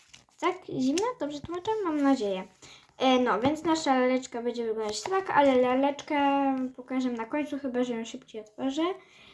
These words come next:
bo to, nie wiem, nie znam się na saszetkach. Może wyczuję jakoś rękoma. Wiem, że w tej saszetce może być coś okrągłego,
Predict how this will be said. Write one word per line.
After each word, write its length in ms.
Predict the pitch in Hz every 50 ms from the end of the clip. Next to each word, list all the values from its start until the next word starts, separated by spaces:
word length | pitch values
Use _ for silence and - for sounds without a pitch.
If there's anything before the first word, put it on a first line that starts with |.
| _ _ -
bo 380 | 269 240 269 269 269 277 277 277 269
to, 380 | 269 262 254 254 254 247 254
nie 200 | 254 247 233 226
wiem, 240 | 214 214 214 220 214
nie 140 | 220 226 220
znam 160 | - 190 190
się 140 | 202 - 214
na 80 | 208 208
saszetkach. 680 | - - - - - 302 302 - - 349 339 - - - - _ _ _ _ - - -
Może 220 | 262 269 277 262 269
wyczuję 340 | 262 233 - - - 240 226
jakoś 320 | 226 226 254 - - -
rękoma. 420 | 208 202 208 208 - - - - - - - - - - - -
Wiem, 240 | 285 285 302 320 311
że 140 | 277 262 254
w 60 | -
tej 180 | - - 277
saszetce 840 | 285 - - 262 254 - - - - - - - - - - - 220 226 - - - - - - - - - - -
może 300 | 269 262 277 285 285 277
być 260 | 269 254 262 269 269
coś 480 | - - - - 269 262 - - - _ _
okrągłego, 1200 | 262 262 269 - - - 269 269 262 262 254 262 - 262 254 247 240 226 208 - - 214 208 214